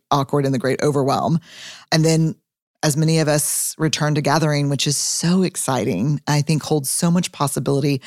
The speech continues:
for connection and reinvention, but also awkwardness. I think Lori's wisdom is just very helpful right now. You can hear her podcast, The Happiness Lab, wherever you like to listen to podcasts. We'll put a link to it on the Dare to Lead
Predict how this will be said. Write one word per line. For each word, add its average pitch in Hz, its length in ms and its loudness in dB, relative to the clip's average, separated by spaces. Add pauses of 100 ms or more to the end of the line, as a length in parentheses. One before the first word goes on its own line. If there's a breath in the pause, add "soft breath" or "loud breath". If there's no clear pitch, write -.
(300 loud breath)
for 160 120 0
connection 151 640 2
and 139 120 2
reinvention, 139 840 0 (280 loud breath)
but 233 120 2
also 320 340 2
awkwardness. 127 680 0 (400 loud breath)
I 156 140 2
think 160 540 2
Lori's 147 760 2
wisdom 139 560 0
is - 240 -4
just - 500 -2 (160)
very 135 380 0
helpful 110 380 -4
right 117 160 -2
now. 73 360 -2 (480 loud breath)
You 175 140 4
can 165 140 0
hear 175 480 4
her 151 180 -2
podcast, 156 560 -2
The 139 60 -4
Happiness 139 500 0
Lab, 139 300 0
wherever 143 520 -2
you 151 260 0
like 139 180 -2
to 135 80 -4
listen 151 220 0
to - 60 2
podcasts. - 720 -2
We'll 151 200 0
put 156 140 0
a 156 40 2
link 147 280 0
to 156 120 0
it 147 80 0
on 139 180 -2
the 139 80 -2
Dare 139 200 -2
to 139 80 -4
Lead 135 420 -4